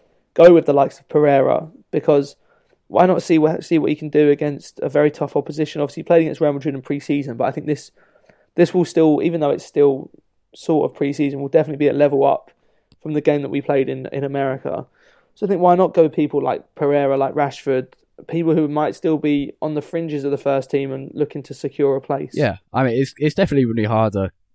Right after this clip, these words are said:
Speaker 2: than the friendly, mainly because it's not a friendly, and also because Real Madrid won't play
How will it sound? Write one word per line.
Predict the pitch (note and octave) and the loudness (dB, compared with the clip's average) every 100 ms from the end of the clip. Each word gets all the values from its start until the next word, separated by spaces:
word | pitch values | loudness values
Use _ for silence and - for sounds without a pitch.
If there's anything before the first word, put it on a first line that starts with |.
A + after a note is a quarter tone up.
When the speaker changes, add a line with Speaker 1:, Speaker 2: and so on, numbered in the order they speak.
| _ _ | _ _
Speaker 2:
than | G#2+ G#2 G2 F2+ | -2 -2 -4 -6
the | G#2 | -10
friendly, | - G#2+ G2 F#2+ F#2+ _ _ _ _ _ | -4 -2 0 -4 -4 _ _ _ _ _
mainly | G#2 A#2 A2 | -2 0 0
because | G2+ G#2+ G#2+ | -2 -2 -2
it's | G2 A2 | -4 -2
not | G#2 | -2
a | G2+ | 0
friendly, | G#2+ G2+ G2+ G2+ F#2+ _ | -2 -2 -2 -4 -6 _
and | G#2 G2+ F2+ E2+ _ | -6 -4 -4 -10 _
also | G#2+ A2 - G2 | -2 -2 -2 -4
because | F#2 - F#2+ - - _ | -4 -6 -8 -8 -18 _
Real | G#2 G2+ | -6 -6
Madrid | F#2+ F#2 | -6 -8
won't | F2+ G2 E2+ | -4 -4 -4
play | - F#2 F2 | -4 -4 -4